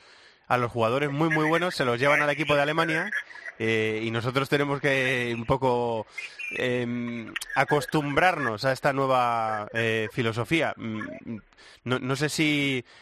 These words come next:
eh, aparte de tu labor de, de, de organizador del equipo, de entrenador,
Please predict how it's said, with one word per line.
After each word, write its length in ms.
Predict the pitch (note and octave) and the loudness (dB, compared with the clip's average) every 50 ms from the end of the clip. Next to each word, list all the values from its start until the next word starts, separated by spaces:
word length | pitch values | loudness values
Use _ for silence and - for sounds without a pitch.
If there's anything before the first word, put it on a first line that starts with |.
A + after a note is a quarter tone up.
| - - _ | -20 -14 _
eh, 200 | - B2 A#2 A#2 - - | 0 0 2 2 2 2
aparte 460 | B2+ B2+ - D3 D3+ D3+ - F3 E3 | 2 2 4 4 2 4 2 0 0
de 120 | D#3+ D#3+ | 0 0
tu 140 | D3+ - D#3+ | 0 0 2
labor 320 | D3+ D3 C#3+ D3+ E3 D#3+ | 4 4 4 4 2 0
de, 560 | D3+ D3 C#3 C#3 C3+ C3+ C3 C3 B2+ B2 B2 - | 0 0 0 0 0 0 0 -2 -2 -4 -6 -8
de, 600 | - B2+ A#2+ B2+ B2+ B2 A#2+ A#2+ A#2 A#2+ A#2 A#2 A#2 | -8 -4 0 0 2 2 2 0 0 0 -2 -2 -2
de 80 | A#2 B2+ | 0 0
organizador 540 | B2 A#2 A#2+ A#2+ A2 A2+ A#2 B2 D3+ D#3 D3 | 0 0 0 -2 -2 0 2 2 2 2 2
del 120 | C3+ B2 | 0 -2
equipo, 460 | B2 A#2+ D#3 E3+ D#3 - D3+ D3+ D#3+ D#3 | -2 -2 -2 -2 0 0 0 0 0 0
de 60 | C#3+ | -2
entrenador, 680 | B2 A2+ A2+ G#2+ G#2 G#2+ C3 D3 D#3 D#3+ D#3+ D#3+ D3+ | -4 -2 0 2 2 4 4 4 4 2 2 0 -4